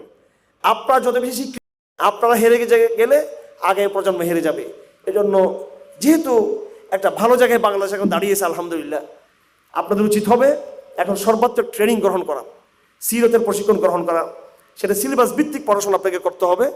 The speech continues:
এর জন্য যে সমস্ত বইগুলো রয়েছে, মৌলিক বইগুলো, ক্লাসিক্যাল যে বইগুলো, সিরত ইবনে হিশাম, কাজী আইয়াজের কিতাব আশ-শেফা,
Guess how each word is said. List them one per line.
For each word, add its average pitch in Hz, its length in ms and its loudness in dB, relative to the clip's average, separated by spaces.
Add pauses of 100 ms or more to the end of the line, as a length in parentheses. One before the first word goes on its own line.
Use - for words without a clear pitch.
(680)
এর 208 140 6
জন্য 220 500 0 (340)
যে 185 100 -2
সমস্ত 208 340 -4
বইগুলো 190 440 2
রয়েছে, 180 340 0
মৌলিক 170 380 0
বইগুলো, 165 260 0
ক্লাসিক্যাল 185 440 0
যে 156 120 -4
বইগুলো, 160 320 0
সিরত 170 280 0
ইবনে 165 180 -4
হিশাম, 151 500 -2 (1120)
কাজী 190 300 2
আইয়াজের 190 400 2
কিতাব 170 300 -2
আশ-শেফা, 175 580 -4